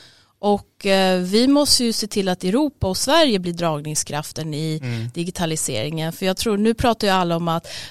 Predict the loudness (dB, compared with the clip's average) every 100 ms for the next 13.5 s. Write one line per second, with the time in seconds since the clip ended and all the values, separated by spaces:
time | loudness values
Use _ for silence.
0 | -4 2 2 4 0 0 0 0 2 0
1 | -2 -4 -2 -2 -4 -16 -16 -12 -2 2
2 | 2 2 2 0 -2 -2 0 -2 -4 -6
3 | -4 2 2 2 -2 0 2 0 -2 -4
4 | -2 0 6 6 6 4 0 0 0 0
5 | 0 -2 0 0 -2 -4 -4 -4 -6 -6
6 | -8 -8 -10 -8 -6 -6 -4 -4 -4 -2
7 | -2 0 0 -2 -4 -4 -4 -4 -6 -6
8 | -6 -8 -10 -8 -2 0 4 6 6 4
9 | 0 0 0 0 0 0 0 0 0 -2
10 | -4 -10 -4 -2 -2 0 2 2 0 2
11 | 2 0 -2 -2 -4 -4 -6 -6 -2 -2
12 | -2 -4 -4 -2 -2 -2 -4 -2 -4 -4
13 | -2 -4 -4 -14